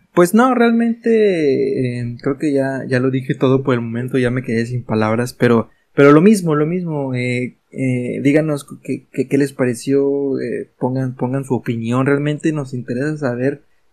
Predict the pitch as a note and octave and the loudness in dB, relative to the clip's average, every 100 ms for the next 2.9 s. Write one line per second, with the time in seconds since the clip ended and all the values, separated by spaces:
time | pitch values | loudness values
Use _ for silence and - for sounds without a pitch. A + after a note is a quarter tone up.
0 | _ A#2+ A#2 A#2+ C3 C3 C3+ B2+ B2 B2 | _ -6 -4 -4 -2 -2 -6 -6 -4 -2
1 | C3+ C3 A2+ G#2+ G#2+ - A#2 - A#2 A2 | -2 -6 -10 -8 -8 -10 -10 -8 -10 -10
2 | A#2 - - C3+ B2 - D3 D3+ | -10 -10 0 0 2 0 0 0